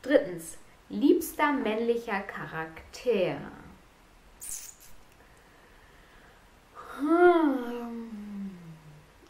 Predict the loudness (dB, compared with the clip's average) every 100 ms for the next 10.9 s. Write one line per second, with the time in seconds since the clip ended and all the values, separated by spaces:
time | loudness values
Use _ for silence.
0 | -12 -4 -4 -4 -2 2 2 2 0 -2
1 | -2 -4 -8 -8 -8 -4 0 0 0 -2
2 | -4 -6 -4 0 4 4 4 2 -4 -4
3 | -2 -4 -6 -14 -14 -16 -20 _ _ _
4 | _ _ -20 -20 -20 -20 -10 4 4 6
5 | 2 2 2 4 4 2 0 0 0 0
6 | -6 -6 -2 0 0 -2 -8 -4 -2 -2
7 | -4 -14 -20 _ _ _ _ _ _ _
8 | _ _ _ _ _ -8 0 0 2 0
9 | 0 -8 -10 0 2 2 -2 -6 -8 -6
10 | -6 -6 -4 -2 -2 -4 -8 -10